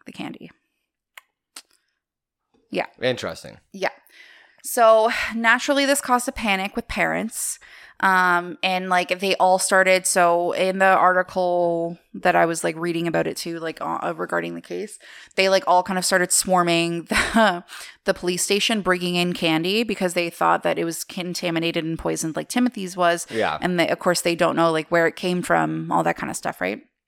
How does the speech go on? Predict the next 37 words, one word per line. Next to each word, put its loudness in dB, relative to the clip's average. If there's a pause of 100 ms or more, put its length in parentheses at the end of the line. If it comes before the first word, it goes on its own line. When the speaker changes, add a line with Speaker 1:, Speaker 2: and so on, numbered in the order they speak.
(720)
Speaker 1:
There 0
wasn't 0
really 2
any 0
suspicions -2
on -2
anybody 0
at 0
that 2
time. -2 (500)
It -6
was -8
kind -2
of 0
more 4
of 0
a, 2
they -2
wanted 0
to, -6
like, -6
investigate -4
what -2
happened -2
to -2
him 2
and 0
then -2
figure -2
out 2
what, -2
where -4
to -6
go -4
from -12
there. -10 (1080)
Um, -4